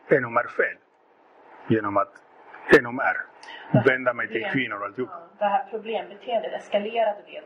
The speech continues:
Speaker 2: då?
Speaker 1: Mm, det eskalerade.
Speaker 2: Ju mer din fru gick in i sin bubbla och
Speaker 1: Exakt.
Speaker 2: status och
Speaker 1: Då gick jag till den andra bubblan var jag
Speaker 2: Ja.
Speaker 1: utnyttjade mig mest, ska vi säga, under de sista fyra åren i företaget.
Speaker 2: Ja.
Speaker 1: Tills jag fick kollaps när jag var tjugoåtta.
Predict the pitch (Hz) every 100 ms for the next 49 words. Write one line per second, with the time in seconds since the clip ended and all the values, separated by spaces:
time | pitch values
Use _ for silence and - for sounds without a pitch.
0 | 135 127 123 156 123 113 120 117 107 226
1 | 208 202 180 180 - 190 175 175 175 170
2 | - 196 190 185 175 170 160 147 147 147
3 | 127 - 120 101 165 - - - - -
4 | 139 127 127 123 123 - 113 117 120 113
5 | 117 113 110 104 110 110 107 101 - 202
6 | 156 - - _ - - - - - 392
7 | - - - - 147 - 139 135 117 113
8 | 110 110 110 - - _ - - - 107
9 | 101 104 - - - - - - - 110
10 | 107 107 - 131 - - 104 - - 143
11 | 131 113 117 110 - 113 101 - 95 101
12 | _ - - - - - - 180 160 -
13 | - - - - 117 101 110 113 - 110
14 | 101 - - 110 104 104 - 101 95 -